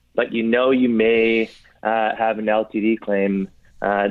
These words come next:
that may arise, or you have an in-, uh, L T D claim that's ongoing, you have to be extra, extra careful when you're signing these severance packages. And you may actually wanna get an L T D lawyer to review that release that you are signing when you are,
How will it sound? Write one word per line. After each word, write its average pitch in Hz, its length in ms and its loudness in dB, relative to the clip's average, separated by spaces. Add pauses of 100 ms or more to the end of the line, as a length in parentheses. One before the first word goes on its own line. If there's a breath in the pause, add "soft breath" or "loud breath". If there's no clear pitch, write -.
that 104 260 0
may 117 220 2
arise, 104 480 2
or 104 60 0
you 101 100 -2
have 113 180 -2
an 113 80 2
in-, 110 220 0 (180)
uh, 104 220 0
L 110 160 0
T 107 140 -2
D 107 120 2
claim 104 300 0
that's 98 160 0
ongoing, 113 640 2 (380 soft breath)
you 139 80 2
have 156 100 0
to 143 100 -2
be 127 360 2
extra, 143 440 -2
extra 120 360 -2
careful 107 400 -2
when 101 100 0
you're 101 160 0
signing 101 300 0
these 98 180 0
severance 98 340 2
packages. 92 520 -2 (280 loud breath)
And 117 100 2
you 120 60 4
may 139 120 4
actually 160 260 0
wanna 113 280 0
get 110 320 -2
an 110 120 -4
L 107 140 0
T 107 160 -6
D 113 160 2
lawyer 101 300 2
to 101 140 -10
review 104 480 0
that 113 300 -2 (380 soft breath)
release 123 420 0
that 117 200 -2
you 113 120 0
are 107 220 0
signing 117 480 -4 (280 loud breath)
when 107 160 0
you 107 140 2
are, 120 360 0